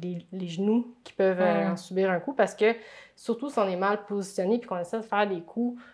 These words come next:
Speaker 1: plutôt que se déplacer, on essaie de s'étendre, s'étendre, s'étendre, là, c'est sûr que ça peut, il y a, euh, c'est pas un sport de combat, fait que comme tel, il y a pas de contact. Les contacts sont interdits, mais c'est sûr que parfois, euh,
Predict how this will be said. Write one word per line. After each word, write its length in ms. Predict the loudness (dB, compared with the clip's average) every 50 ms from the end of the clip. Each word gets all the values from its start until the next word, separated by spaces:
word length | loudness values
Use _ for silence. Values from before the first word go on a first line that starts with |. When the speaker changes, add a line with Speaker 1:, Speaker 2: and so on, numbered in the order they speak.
| _ _ _
Speaker 1:
plutôt 180 | _ 0 0 2
que 60 | 4
se 40 | 4
déplacer, 540 | 4 4 4 2 2 2 0 0 0 0 0
on 80 | 0 0
essaie 200 | 0 -2 -2 -6
de 60 | -4
s'étendre, 380 | -4 -6 -4 -2 -2 -2 -2 -2
s'étendre, 320 | -2 -4 -4 -2 -4 -4 -4
s'étendre, 320 | -6 -6 -2 0 0 2
là, 100 | 2 0
c'est 140 | 0 -2 -8
sûr 180 | -6 -4 -4 -4
que 80 | -6 -8
ça 140 | -8 -8 -8
peut, 340 | -8 -6 -4 -2 -2 -2 -4 -6 -12 -20 -20 -20 -20 -20 -20 _ _ -4
il 60 | 2 4
y 80 | 6
a, 60 | 6 8
euh, 540 | 6 4 4 2 0 -2 -2 -4 -6 -8 -10 -12
c'est 220 | -8 -4 -4 0 2
pas 80 | 4 4
un 80 | 4
sport 260 | 4 4 6 6 6 8
de 80 | 6
combat, 640 | 4 4 4 2 4 2 2 4 4 4 4 4 2 -4 -4
fait 80 | -4 -2
que 40 | 2
comme 200 | 2 0 2 4
tel, 160 | 4 6 6
il 60 | 6
y 20 | 4
a 60 | 4
pas 280 | 2 2 2 4 4 2
de 120 | 2 0
contact. 520 | -2 -2 -2 -2 -2 -2 0 0 0 0 -2 -8 _ _ _ _ _ -12
Les 60 | -10
contacts 320 | -8 -4 -2 -2 -2 0
sont 80 | 2 2
interdits, 640 | 2 2 4 2 2 2 2 0 0 -2 -2 -2 -6 -16 _ _ -4
mais 80 | -4 -4
c'est 160 | -2 -2 -4
sûr 360 | -4 -4 -4 -4 -2 -2 -4 -6 -8 -6
que 320 | 0 2 4 4 4 2 2 -2 -8 -18 _ _ _ _ _ _ _ _ 0
parfois, 720 | 0 0 0 0 -6 0 4 6 8 8 10 8 6 6 4 2
euh, 680 | 0 2 2 2 2 0 0 -2 -2 -2 -4 -4 -4